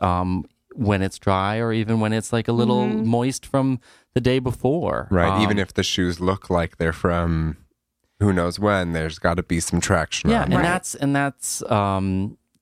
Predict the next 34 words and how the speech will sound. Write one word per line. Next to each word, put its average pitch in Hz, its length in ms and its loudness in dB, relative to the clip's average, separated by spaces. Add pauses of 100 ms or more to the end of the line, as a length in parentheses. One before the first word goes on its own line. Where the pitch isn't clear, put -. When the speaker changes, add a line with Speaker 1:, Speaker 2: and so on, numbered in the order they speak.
Speaker 1:
something 117 500 0
that, 104 480 -2
uh, 101 680 0
we 110 220 0
discover 110 640 -2
when 101 220 0
we 95 100 2
move 107 480 0 (180)
from 107 160 0
the 107 80 2
rehearsal 104 460 -2
hall 110 260 0
into 107 220 -2
the 107 100 -6
park. 113 640 -4
Um, 90 640 0 (580)
we 107 360 0
have 92 420 -2
a 98 80 -2
battle 92 440 -2
scene, 127 540 0
and 95 480 -2 (1000)
is 113 180 0
it 107 160 0
safe, 107 560 0
and 95 460 0
how 101 260 0
can 117 220 -2
we 104 100 2
make 98 220 -2
sure 107 240 -2
that 92 120 0
everyone 92 320 -2
feels 92 500 -2